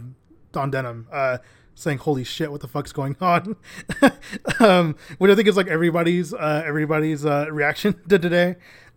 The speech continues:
Um, let's see, another, <laughs> another question, another question. Uh, okay. Um, here is from, um, uh, at, uh, Mavrilo Bolovich Stan, um, asking, uh, "How can we make sure not to hire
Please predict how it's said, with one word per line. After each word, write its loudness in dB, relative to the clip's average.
Um, 0
let's -6
see, -2
another, 0
<laughs> -4
another 2
question, -4
another -4
question. -10
Uh, 4
okay. 4
Um, 2
here 0
is 2
from, -2
um, -2
uh, -8
at, -6
uh, -2
Mavrilo 2
Bolovich 0
Stan, -12
um, -2
asking, -4
uh, -2
"How 0
can 2
we 6
make 4
sure -2
not -2
to -2
hire -2